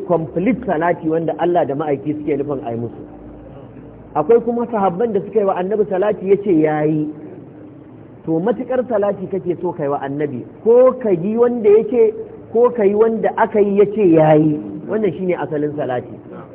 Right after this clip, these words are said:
Sayyidina Ali ya yi wa manzo Allah sallallahu alaihi wasallam salati, kuma annabi ya tabbatar da wannan salatin.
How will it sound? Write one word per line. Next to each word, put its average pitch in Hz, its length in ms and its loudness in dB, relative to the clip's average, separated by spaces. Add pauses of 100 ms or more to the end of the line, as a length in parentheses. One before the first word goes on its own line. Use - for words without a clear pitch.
(120)
Sayyidina 175 340 0
Ali 160 160 0
ya 165 80 6
yi 170 60 6
wa 165 80 2
manzo 139 200 0
Allah 160 240 -2
sallallahu 143 220 -4
alaihi 143 160 -2
wasallam 147 320 -4
salati, 185 420 -4 (260)
kuma 165 200 -4
annabi 151 220 0
ya 139 120 -2
tabbatar 160 460 -4
da 147 80 -2
wannan 131 320 -4
salatin. 123 340 -6